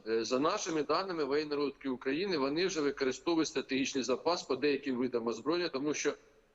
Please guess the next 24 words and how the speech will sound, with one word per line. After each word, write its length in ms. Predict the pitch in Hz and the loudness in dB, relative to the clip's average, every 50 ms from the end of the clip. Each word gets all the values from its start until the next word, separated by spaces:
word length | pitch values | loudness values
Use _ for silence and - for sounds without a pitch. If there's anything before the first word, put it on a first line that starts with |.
| _ - | _ -4
е, 100 | 113 123 | -4 -2
тридцять 380 | - 156 202 202 214 202 - - | 0 2 0 2 2 0 0 0
відсотків — 480 | 190 185 - 202 240 262 - - 175 - | 0 0 2 0 0 0 0 -2 -2 0
це 120 | - 156 - - _ - - - - | 0 -2 -4 -6 _ -20 -12 -4 -2
якраз 380 | 156 156 156 - 190 180 185 | 0 0 2 0 0 0 -2
у 40 | 165 | -4
той 260 | - 175 175 165 139 - - - _ - | -2 0 0 0 0 -2 -8 -20 _ 0
поріг, 500 | - 170 165 156 180 226 247 226 - - - - - - | 2 2 2 2 0 -2 -4 -4 -6 -12 -18 -20 -12 -6
який 480 | 139 147 147 - 185 190 180 - - - | -6 -6 -4 -2 -2 -2 -2 -4 -6 -8
завжди 460 | 127 120 165 160 151 139 156 202 233 | -4 0 0 0 0 0 -2 -4 -2
повинен 360 | - 170 151 165 180 180 175 | 0 0 0 2 2 0 0
залишатися 600 | 139 143 147 147 143 - 156 147 151 139 - 143 | -2 0 0 0 0 0 0 -2 -2 -2 -4 -4
при 180 | 135 - 147 147 | -2 0 0 0
озброєнні. 400 | 143 143 - 123 110 98 92 92 | 0 0 -2 -2 -2 -2 -2 -6
Це 160 | 92 - 127 | -6 -6 -4
по-перше. 500 | - 143 147 - 139 123 104 - - 101 | -2 -2 -2 0 0 -2 0 -2 -4 -6
По-друге, 340 | - - 110 - 180 226 226 | -2 -2 0 2 4 4 4
ми 140 | - 180 160 | 4 2 2
бачимо, 460 | - 180 196 208 - 208 190 180 165 | 2 2 2 2 0 -2 -2 -4 -4
що 320 | - - 165 160 151 - - - - _ _ _ _ - | -4 -2 -2 -2 -2 -2 -6 -16 -20 _ _ _ _ -8
і 200 | - 139 143 143 | -4 -2 -2 -2
по 120 | 139 147 143 | 0 -2 -2
тим 220 | - 175 170 165 | 0 0 0 2
уламкам 640 | 156 151 151 156 151 147 139 135 - 147 135 131 | 2 2 4 4 4 4 2 -2 -4 -4 -6 -6